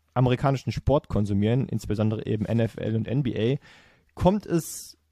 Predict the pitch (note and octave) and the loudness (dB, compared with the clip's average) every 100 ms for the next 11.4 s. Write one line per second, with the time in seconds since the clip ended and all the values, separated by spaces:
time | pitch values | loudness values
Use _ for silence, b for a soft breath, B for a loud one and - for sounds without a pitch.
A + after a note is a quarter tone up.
0 | _ _ - B2+ B2+ B2 B2 A#2+ - - | _ _ 0 4 4 4 2 -2 -6 -14
1 | - - E3 - B2+ A2+ A2+ A#2+ A#2+ G#2+ | -2 4 4 4 2 4 4 2 0 -2
2 | B2+ B2 B2 D#3+ G2+ - A#2 A#2+ G#2 G2+ | 0 2 0 0 -6 -2 -2 0 -4 -6
3 | A2 G#2+ - - A2 G#2 A#2 A2+ - _ | -4 -4 -4 -6 -2 0 2 -2 -4 _
4 | - A#2+ B2 F3 B B B B _ B2+ | 2 6 6 4 B B B B _ 4
5 | B2+ - - - - _ _ - A#2 C#3 | 4 2 -10 -12 -16 _ _ -12 4 6
6 | B2+ C3 C3+ B2+ B2 A#2 A2 A2 C#3 C3 | 6 4 2 4 6 6 4 0 0 -2
7 | G#2+ B2+ C3 B2+ B2+ - A#2 B2 A#2+ A2+ | 0 2 4 2 0 -2 0 4 4 4
8 | A#2 A#2+ - - A#2 B2 - G#2+ G2+ A#2 | 2 -2 -4 -2 0 0 0 0 0 -2
9 | - D3 - G2 - - b b b b | 2 2 2 -4 -6 -12 b b b b
10 | b _ B2 A#2+ A#2+ C#3+ B2+ B2 B2+ C3+ | b _ 4 6 6 4 4 2 0 -2
11 | C#3+ F#3 F3 | 2 4 4